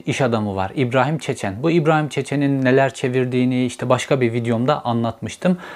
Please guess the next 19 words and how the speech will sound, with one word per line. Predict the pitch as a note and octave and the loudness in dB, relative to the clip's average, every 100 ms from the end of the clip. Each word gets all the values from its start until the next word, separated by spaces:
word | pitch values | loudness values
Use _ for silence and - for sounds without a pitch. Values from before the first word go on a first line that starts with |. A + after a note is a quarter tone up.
| - | -4
Tayyip | - C#3 C#3 | 0 2 4
Erdoğan'ın | C3+ B2+ B2+ | 2 2 0
oligarkları | B2 A#2 A#2+ G#2+ B2+ B2+ | 2 2 2 0 -2 -4
tek | - B2+ | -4 -6
tek | A#2 - | -6 -6
Türkiye'yi | - A#2 A#2+ A2+ | -8 -4 -2 0
terk | B2 A#2 - | 0 0 -2
ediyor | G#2+ G#2+ | -2 0
videomda | D3 B2 A#2+ D3 | 0 2 2 2
anlatmıştım. | C3+ A2+ - A2+ - C3 C#3+ | 2 0 -4 -12 -10 -8 2
Bir | A#3 | 6
de | G#3+ G3+ | 6 4
bu | G#3+ | 4
İ | G3 F3 | 4 4
C | G3 | 4
İçtaş | F3+ - F3+ - | 2 0 0 0
var | G#2 F2+ - | -2 -2 -6
işin | - B2+ | -4 -2
içerisinde. | G#2+ - G#2 - F3+ | -2 -4 -4 0 2